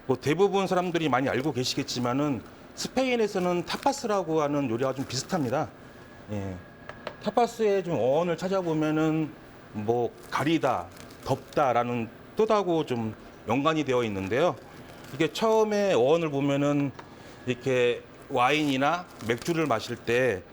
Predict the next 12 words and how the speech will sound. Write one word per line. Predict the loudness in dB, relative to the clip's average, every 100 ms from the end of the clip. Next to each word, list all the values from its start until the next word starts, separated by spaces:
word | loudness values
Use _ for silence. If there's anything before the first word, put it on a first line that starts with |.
| -20 -20 -14 -2
이렇게 | 2
날파리나 | 4 2 2 2 4 4 4 4 2 0
이물질이 | 0 0 0 -2
들어가는 | -2 0 0
걸 | 0
막기 | -2 -2 -2
위해서 | 0 0 0 -2 -2 -8 -20 -20 4
빵 | 6 6 2
위에 | 0 2 2 0 -4 -18 -20 -18 -6
이제 | -2 0 2 4 2
음식을 | 2 2 2 2
올려갖고 | 2 4 2 2 -2 0 2 0